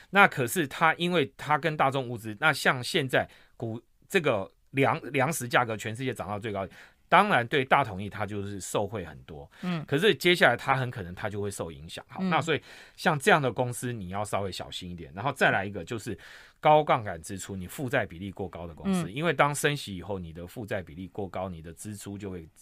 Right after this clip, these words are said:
Speaker 1: 加大，你的获利就会减少。那相对这三类企业你要避开。
Speaker 2: 嗯。
Speaker 1: 那相对应的，你就会看到说，哦，OK，你可以去投资什么跟绿色科技有关的。
Speaker 2: 嗯。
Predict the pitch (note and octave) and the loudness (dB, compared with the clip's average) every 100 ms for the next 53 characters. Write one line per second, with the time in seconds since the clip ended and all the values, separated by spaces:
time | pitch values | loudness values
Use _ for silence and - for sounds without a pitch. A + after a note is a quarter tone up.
0 | _ - E2+ F#2 E2+ - - - - A2+ | _ -10 -8 -6 -8 -10 -18 -14 -8 -4
1 | B2+ D#3 C#3 C3 A#2+ F#2+ F#2 D#2+ F2+ C#3+ | 4 4 4 2 0 -4 -6 -6 -2 0
2 | - D3 D#3 G#2 - - - G3 E3 E3+ | 2 2 2 0 -8 -16 6 8 8 8
3 | E3 E3+ C#3 - D#3+ C3+ G2 F2+ G#2+ A#2+ | 8 6 4 0 2 2 2 -2 -2 -2
4 | C#3 G#2 - F#2+ G2 - F#3+ E3+ - G#3+ | -2 -6 -4 -4 -6 -8 -4 -4 4 4
5 | - G#3+ G#3 A3 F3+ G3 D#3 A#2+ G#2+ G2+ | 10 10 10 8 8 6 4 2 0 -2
6 | D#3+ E3 C#3+ C#3+ C3 A2+ A2+ A2 E3+ E3+ | 2 2 2 2 4 2 0 2 4 6
7 | F3+ D#3+ B2+ - - - B2 F3+ F3 F#3 | 4 2 -2 -6 -14 -8 2 4 4 2
8 | C3 B2+ D3 B2+ F2+ E2 C3+ C#3 D#3+ C3+ | 0 0 0 -2 -4 -4 -2 0 -2 0
9 | C3 A#2 A2 G2 G2 C#2 - D#3+ G3 G#3 | 0 0 -6 -6 -10 -12 -14 -8 -4 -2
10 | G#3 G#3 | -2 -4